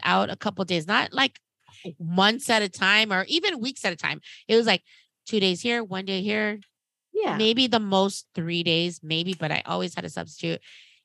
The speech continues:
Speaker 1: And I got evaluated on that as, uh, unsatisfactory.
Speaker 2: Wow.
Speaker 1: And even
Speaker 2: Wow.
Speaker 1: though I had F M L A, even though this person knew the situation,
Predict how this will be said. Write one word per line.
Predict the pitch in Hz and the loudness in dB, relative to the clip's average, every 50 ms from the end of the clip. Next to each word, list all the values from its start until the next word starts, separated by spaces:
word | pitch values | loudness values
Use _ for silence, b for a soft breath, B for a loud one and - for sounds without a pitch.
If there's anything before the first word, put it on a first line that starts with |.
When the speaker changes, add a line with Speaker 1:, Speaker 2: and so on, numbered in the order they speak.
| _ _ | _ _
Speaker 1:
And | 190 185 180 185 180 180 190 - - _ | 2 4 4 2 2 -2 -6 -10 -4 _
I | 180 175 185 196 | 2 2 2 4
got | 196 202 202 | 2 2 2
evaluated | 202 196 180 160 175 165 170 170 175 180 175 170 170 170 160 165 165 160 160 156 156 170 - _ _ _ _ _ _ _ - | 0 -2 -4 -2 -2 0 0 0 0 0 -2 -2 -2 -2 -2 -2 -2 -2 -2 -4 -6 -10 -14 _ _ _ _ _ _ _ -6
on | 170 160 165 165 160 | -4 -4 -4 -4 -2
that | 160 160 156 156 151 156 165 - - _ _ | 0 0 2 2 2 2 0 -2 -6 _ _
as, | - 170 160 - - - 151 147 151 165 - - | -4 -2 0 0 0 -2 -4 -6 -10 -12 -12 -8
uh, | - 180 - - - - - - _ _ _ | -8 -6 -6 -8 -10 -12 -14 -18 _ _ _
unsatisfactory. | 190 170 165 156 - 175 151 147 147 143 - - 147 147 - - - 104 107 90 90 - - _ _ _ _ - | 0 0 0 -2 -2 -2 -2 0 -2 -4 -4 -4 -4 -4 -6 -8 -12 -12 -10 -10 -12 -14 -18 _ _ _ _ -20
Speaker 2:
Wow. | 170 160 151 147 139 135 135 139 151 156 156 151 139 139 143 147 _ _ _ _ _ _ _ _ _ _ _ _ _ _ _ _ _ _ _ _ _ _ - | -16 -14 -12 -12 -12 -12 -12 -12 -14 -16 -16 -18 -18 -18 -20 -20 _ _ _ _ _ _ _ _ _ _ _ _ _ _ _ _ _ _ _ _ _ _ 0
Speaker 1:
And | 180 175 170 170 165 165 160 | 2 4 4 4 2 2 0
even | 180 202 196 202 | 0 0 2 2
Speaker 2:
Wow. | 220 214 | 2 4
Speaker 1:
though | 208 | 4
I | 202 196 | 4 4
had | 208 202 | 2 2
F | 190 180 170 - | 2 0 -2 -4
M | 196 185 | -8 -8
L | 190 185 165 | -6 -4 -4
A, | 156 151 151 151 156 - | -4 -4 -4 -6 -8 -6
even | - 185 190 214 214 214 | -4 -2 -2 -2 0 0
though | 214 202 202 196 196 | 0 2 2 2 0
this | 190 190 185 - | 0 -4 -6 -8
person | - 185 165 190 190 175 | -10 -10 -8 -8 -10 -8
knew | 170 170 170 170 165 165 165 165 165 - _ | -6 -4 -4 -2 -2 -2 -4 -6 -8 -8 _
the | 170 160 | -8 -6
situation, | - - 165 - - - 123 127 156 147 - - 139 143 143 139 - | -6 -8 -8 -8 -10 -8 -8 -8 -6 -6 -6 -4 -4 -4 -6 -6 -10